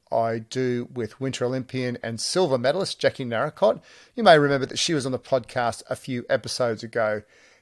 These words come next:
and the presentation was our strength journey over the last seven years. I called it Skeleton Strength,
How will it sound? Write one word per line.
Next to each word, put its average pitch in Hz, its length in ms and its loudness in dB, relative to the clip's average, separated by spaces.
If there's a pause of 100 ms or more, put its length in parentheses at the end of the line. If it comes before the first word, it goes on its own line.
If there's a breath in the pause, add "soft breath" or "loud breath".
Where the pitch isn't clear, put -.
(140)
and 131 160 -2
the 123 80 -2
presentation 127 920 -2 (140)
was 117 560 -4 (360 soft breath)
our 127 200 -2
strength - 580 -4
journey 110 680 -4
over 127 280 0
the 117 100 0
last 110 640 -2
seven 117 460 -4
years. 110 560 -8 (300 soft breath)
I 117 40 -8
called 113 300 -4
it - 80 -14
Skeleton 113 540 0
Strength, - 560 -6